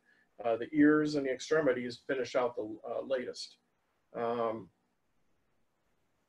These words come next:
I like to, uh, look at the toes. You wanna look at the toes. You wanna see that the silvering comes in all the way down the feet.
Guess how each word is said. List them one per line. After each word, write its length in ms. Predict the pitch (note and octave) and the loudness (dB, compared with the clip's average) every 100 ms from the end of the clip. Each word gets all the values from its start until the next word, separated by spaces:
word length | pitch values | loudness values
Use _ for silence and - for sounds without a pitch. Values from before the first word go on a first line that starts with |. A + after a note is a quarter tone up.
| _ _ _ _ _ | _ _ _ _ _
I 80 | C#3 | -4
like 320 | C3+ C#3+ C#3+ - | 0 2 0 -2
to, 280 | D#3 C#3+ C3 | 4 6 6
uh, 260 | B2+ A#2 A2+ - _ _ _ _ _ _ _ | 6 4 0 -8 _ _ _ _ _ _ _
look 200 | D#3 E3 | 4 4
at 80 | D#3+ | 4
the 100 | D#3 | -2
toes. 360 | - E3 E3+ F#3 | 4 8 8 6
You 80 | D#3 | 4
wanna 160 | C3+ | 2
look 160 | C#3 C#3 | 2 2
at 80 | - | -4
the 80 | |
toes. 680 | - D3 D3 D#3+ G#3+ - - | -2 2 6 4 2 -4 -12
You 80 | C#3+ | -4
wanna 120 | C3 | -2
see 180 | B2+ D3+ | -2 0
that 120 | C#3 | -2
the 100 | A#2+ | -2
silvering 480 | - - D#3 D3+ D3+ | -6 4 6 6 2
comes 280 | D3+ D3 C#3+ | 0 -2 0
in 240 | D3 C#3+ C#3 _ - - _ | 0 0 -6 _ -20 -20 _
all 140 | - D3 | 2 4
the 80 | C#3+ | 6
way 100 | C#3+ | 4
down 260 | C#3 C3+ | 2 0
the 80 | B2 | -2
feet. 440 | - D#3 F3 A3 | -4 0 0 0